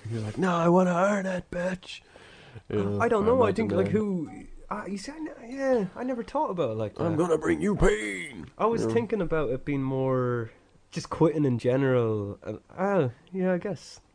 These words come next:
Speaker 2: Yeah, I guess maybe Gotch didn't like that, 'cause he didn't get to, like, a full, like, a tap out.
Speaker 1: Yeah, yeah.
Speaker 2: But I think, like, at the time, they probably always announced when they quit.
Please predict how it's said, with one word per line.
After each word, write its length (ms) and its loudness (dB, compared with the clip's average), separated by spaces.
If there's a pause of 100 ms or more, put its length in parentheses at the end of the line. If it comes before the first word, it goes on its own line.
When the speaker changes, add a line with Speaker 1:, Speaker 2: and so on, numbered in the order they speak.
(380)
Speaker 2:
Yeah, 160 -2
I 60 0
guess 200 -8
maybe 240 -4
Gotch 300 -8
didn't 240 -6
like 220 -8
that, 180 -10 (280)
'cause 100 -14
he 60 -6
didn't 180 -6
get 180 -6
to, 120 -8
like, 200 -10
a 100 -8
full, 420 -6
like, 140 -10
a 60 -12
tap 320 -8
out. 300 -14 (380)
Speaker 1:
Yeah, 200 0
yeah. 160 -4 (680)
Speaker 2:
But 100 6
I 80 6
think, 200 2
like, 140 0
at 100 0
the 60 -6
time, 300 0
they 80 0
probably 240 -4
always 280 0
announced 640 -10 (680)
when 160 -2
they 80 -12
quit. 480 -6